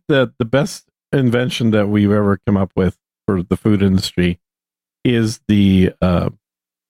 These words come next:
the automated pizza ovens, uh, with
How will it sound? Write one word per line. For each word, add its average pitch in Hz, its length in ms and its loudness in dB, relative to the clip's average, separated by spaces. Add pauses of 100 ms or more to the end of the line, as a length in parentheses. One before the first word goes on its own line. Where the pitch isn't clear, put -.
(120)
the 95 380 -2
automated 107 560 -2 (220)
pizza 110 280 -2
ovens, 95 520 0 (1000)
uh, 98 360 -2
with 110 220 -2